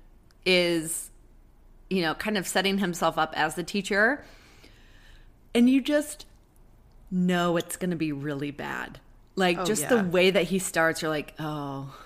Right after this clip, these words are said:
Speaker 1: these poor kids are not gonna get anything <laughs> from this class.
Speaker 2: No.
Speaker 1: Um, and he, he kind of,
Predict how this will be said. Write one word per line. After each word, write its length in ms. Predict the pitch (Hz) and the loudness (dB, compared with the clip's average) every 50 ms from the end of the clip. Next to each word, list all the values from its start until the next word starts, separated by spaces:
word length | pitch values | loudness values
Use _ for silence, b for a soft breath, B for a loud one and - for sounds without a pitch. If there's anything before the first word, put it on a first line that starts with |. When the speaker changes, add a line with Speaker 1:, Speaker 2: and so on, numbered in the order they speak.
| B B B 151 143 | B B B -18 -14
Speaker 1:
these 220 | 151 143 143 143 - | -12 -12 -12 -12 -12
poor 180 | - 156 147 | -12 -12 -12
kids 340 | - - 160 - 139 - - | -10 -10 -12 -12 -10 -10 -12
are 60 | 147 | -12
not 160 | 156 - - | -12 -12 -12
gonna 180 | - - 127 127 | -12 -12 -12 -12
get 160 | - 123 - | -12 -12 -12
anything 400 | - 131 120 139 - - - - | -10 -10 -12 -12 -12 -12 -12 -12
<laughs> 60 | 139 | -12
from 180 | - - - 147 | -12 -12 -12 -10
this 180 | 165 - - - | -10 -8 -8 -8
class. 600 | - - - - - - 160 - - - - - - - | -10 -12 -16 -18 -16 -16 -16 -14 -12 -12 -12 -12 -12 -14
Speaker 2:
No. 560 | 190 175 170 160 156 151 - - - - 175 - - - - _ - - - - - - - - B B 302 269 269 B B B B 202 180 B | -12 -10 -10 -10 -10 -10 -10 -12 -12 -14 -16 -16 -20 -20 -20 _ -20 -20 -20 -20 -20 -20 -18 -12 B B -10 -12 -14 B B B B -18 -12 B
Speaker 1:
Um, 520 | - 202 196 190 185 180 175 175 175 - - - - - - - | -2 0 2 4 4 2 2 0 -2 -6 -10 -16 -20 -12 -6 -2
and 160 | 190 196 202 | 0 2 4
he, 320 | 214 214 196 196 185 170 | 6 6 6 6 4 4
he 200 | - - 185 175 | 2 0 -4 -2
kind 200 | - 220 196 185 | 0 2 2 4
of, 300 | 165 156 147 143 - - | 4 2 2 -2 -8 -14